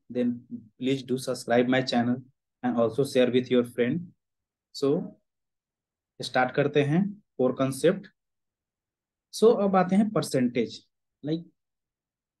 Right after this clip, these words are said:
what is percentage? What is the meaning of percentage? So the basic meaning of percentage is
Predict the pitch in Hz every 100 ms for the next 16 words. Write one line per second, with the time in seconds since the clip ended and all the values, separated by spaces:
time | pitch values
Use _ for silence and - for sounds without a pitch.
0 | _ 165 202 247 240 175 170 147 139 156
1 | 120 170 214 214 139 127 147 160 156 123
2 | - 113 101 101 - _ _ _ - _
3 | _ _ _ _ 220 208 202 - 131 135
4 | - 233 214 170 143 165 185 180 156 143
5 | 139 127 123 151 120 120 165 170